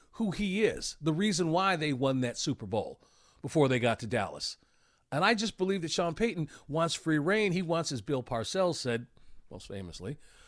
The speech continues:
"I want, you know, you want me to make the meal, I gotta, you know, shop for the groceries." And he wants to be able to do that.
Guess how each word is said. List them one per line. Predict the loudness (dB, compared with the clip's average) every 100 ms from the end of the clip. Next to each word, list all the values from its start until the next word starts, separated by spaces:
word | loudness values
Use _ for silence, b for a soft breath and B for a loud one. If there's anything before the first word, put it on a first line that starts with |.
| b 0
"I | 4
want, | 6 6 4
you | 2
know, | 2
you | 2
want | 6 6
me | 6
to | 2 0 -8 -4
make | 0 0
the | 0
meal, | 2 4 4
I |
gotta, | 2 0 -2
you | -4
know, | -6 -10 -18 -10
shop | -6 -6
for | -4
the |
groceries." | 0 0 0 -4 -10 -16 _ _ _ _
And | -6
he | 0 2
wants | 4 2
to | 0
be | 2
able | 2 2
to | -2
do | -2 0
that. | 0 0 -4